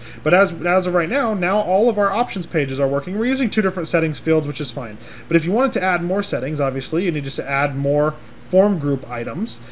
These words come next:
Go back to your administrative page, register that setting right here by adding a new setting, and then you're all good to go.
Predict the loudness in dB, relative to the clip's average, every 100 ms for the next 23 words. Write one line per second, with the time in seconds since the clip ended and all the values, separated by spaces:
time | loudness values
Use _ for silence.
0 | -12 0 6 6 6 0 -2 -4 -2 -4
1 | -4 -4 -4 -4 -6 -6 0 6 6 4
2 | -4 4 4 6 2 -2 -4 -4 -2 -4
3 | -4 -4 -2 2 2 2 -2 -6 -6 -6
4 | -6 -6 -6 -8 -12 -18 -14 -2 2 2
5 | 2 4 2 2 2 4 4 0 -4 0
6 | 2 2